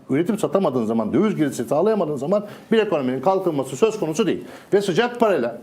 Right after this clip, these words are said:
dünyadaki sıcak para arzı da şu an kısılmış durumda. Dünyada da sıcak para yok aslında. Yani biz para bulacağımız noktasında gideceğimiz finansal ölçülerde böyle de bir sıkıntı var. Ben, e,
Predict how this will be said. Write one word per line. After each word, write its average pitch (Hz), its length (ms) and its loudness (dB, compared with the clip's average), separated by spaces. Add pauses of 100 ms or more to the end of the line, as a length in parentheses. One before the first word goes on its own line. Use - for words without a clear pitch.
dünyadaki 160 500 0
sıcak 220 360 -2
para 180 180 2
arzı 160 300 -2
da 165 100 -2
şu 147 160 -2
an 135 140 -2 (640)
kısılmış 180 480 0
durumda. 202 440 0 (140)
Dünyada 151 420 0
da 247 80 2
sıcak 143 340 -2
para 113 140 0
yok 98 140 -6
aslında. 101 300 -4
Yani 139 180 2
biz 143 120 -6
para 151 220 0
bulacağımız 165 460 0 (340)
noktasında 175 520 2
gideceğimiz 165 600 0
finansal 160 400 0
ölçülerde 175 580 0 (220)
böyle 180 240 2
de 233 80 2
bir 165 60 0
sıkıntı 123 420 -4
var. - 160 0 (500)
Ben, 208 220 2
e, 185 640 2